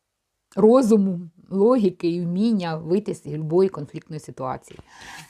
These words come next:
Такий мій прогноз для третього варіанту. Дякую, що ви зі мною, дякую, що підтримуєте мене.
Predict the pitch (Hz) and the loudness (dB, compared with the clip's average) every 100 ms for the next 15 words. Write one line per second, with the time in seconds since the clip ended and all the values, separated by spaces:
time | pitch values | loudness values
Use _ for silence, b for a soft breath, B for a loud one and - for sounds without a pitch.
0 | _ 220 220 175 151 147 151 160 156 139 | _ -2 2 0 0 -8 -6 -6 -6 -8
1 | 143 185 226 226 202 202 185 165 165 156 | -10 -10 -10 -10 -8 -8 -10 -12 -16 -16
2 | - 143 - 127 147 143 147 208 208 156 | -16 -18 -16 -16 -16 -14 -10 -6 -6 -8
3 | - 151 147 - - - 147 170 214 220 | -12 -12 -12 -14 -16 -16 -10 -6 -6 -6
4 | 220 202 196 190 | -8 -12 -12 -14